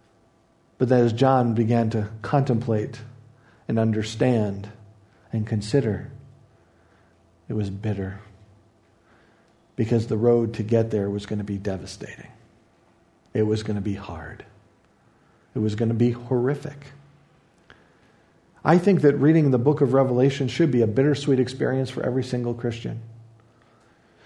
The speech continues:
It should be a s-, a sweet experience in knowing that God is in control and is gonna bring about the end just as he planned and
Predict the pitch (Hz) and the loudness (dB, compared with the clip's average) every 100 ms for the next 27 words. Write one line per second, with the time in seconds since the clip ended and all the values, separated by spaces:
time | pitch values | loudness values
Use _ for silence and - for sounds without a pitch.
0 | - 147 170 165 147 - - 160 156 139 | -2 4 8 8 8 2 0 2 2 -2
1 | - 165 208 185 - - 170 165 - 139 | 0 6 8 6 4 4 4 4 4 2
2 | 135 143 165 180 185 165 127 131 120 151 | 4 6 8 8 6 4 2 0 2 4
3 | 165 147 139 131 127 117 170 190 175 135 | 6 4 4 2 0 2 6 6 6 4
4 | 139 143 123 143 139 131 117 131 139 175 | 4 2 4 4 6 6 4 4 6 6
5 | 147 143 143 117 127 - 147 151 139 127 | 6 4 2 0 2 4 4 4 4 0